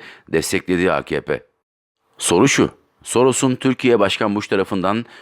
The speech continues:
olumlu olarak değerlendirilmeli cümlesinden iki yıl sonra neler yaşanmıştı?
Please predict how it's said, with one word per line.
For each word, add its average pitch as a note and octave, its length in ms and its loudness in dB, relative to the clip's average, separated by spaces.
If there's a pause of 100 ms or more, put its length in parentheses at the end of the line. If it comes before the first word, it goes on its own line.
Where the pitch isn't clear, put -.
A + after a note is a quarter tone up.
(120)
olumlu F#2+ 360 0
olarak A2+ 340 0
değerlendirilmeli F2+ 640 0
cümlesinden E2 520 -4
iki D#2+ 240 -6
yıl G2 140 0
sonra C#2+ 440 -2 (380)
neler D2 260 0
yaşanmıştı? D2 640 -6